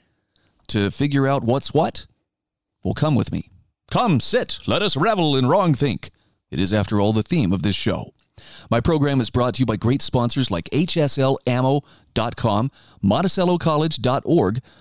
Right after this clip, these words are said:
Lifesaving food dot com, and Garage door pro services dot com. And I guess today we're gonna jump right in with, uh, this bombshell admission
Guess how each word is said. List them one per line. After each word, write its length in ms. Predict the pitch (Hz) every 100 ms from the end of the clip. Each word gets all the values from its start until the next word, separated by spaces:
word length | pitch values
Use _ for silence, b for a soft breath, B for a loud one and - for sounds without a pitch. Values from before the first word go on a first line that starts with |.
| b -
Lifesaving 760 | 101 156 220 - 190 175 170
food 480 | - - 196 117 151 123
dot 260 | 117 104
com, 300 | - 110 117
and 100 | 143
Garage 460 | 107 82 113 180 -
door 240 | 151 143
pro 320 | 143 - 196 214
services 680 | - 117 110 110 110 - b b b -
dot 240 | 120 113
com. 380 | - 101 71 - _ _ _ _ _ _ - B B B
And 80 | 135
I 60 |
guess 160 | 285 -
today 180 | 339 339
we're 120 | 240
gonna 160 | 196
jump 280 | 147 202 220
right 220 | 202 190
in 240 | 151 175 160
with, 320 | 123 113 -
uh, 100 | 127
this 200 | 127 120
bombshell 760 | 92 117 185 233 - 165 151 123
admission 600 | 120 110 131 - 80